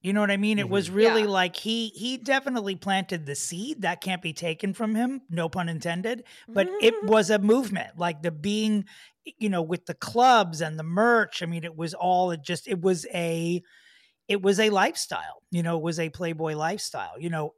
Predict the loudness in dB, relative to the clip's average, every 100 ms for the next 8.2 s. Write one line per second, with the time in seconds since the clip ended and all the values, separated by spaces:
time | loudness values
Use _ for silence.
0 | _ -2 0 0 -4 -6 -6 -8 -4 0
1 | 4 4 4 0 -6 -4 -2 -2 -4 -6
2 | -4 -4 -2 0 -2 -4 -8 -6 0 0
3 | 0 -2 -4 -16 -20 -8 -8 -2 2 2
4 | 0 _ _ -20 _ _ -10 -8 -4 0
5 | 0 0 -2 -2 -2 -2 -4 -8 -10 -8
6 | -10 -12 -16 -20 _ _ _ -4 -2 -2
7 | -4 -8 -10 -10 -4 -2 -2 -4 _ -2
8 | 0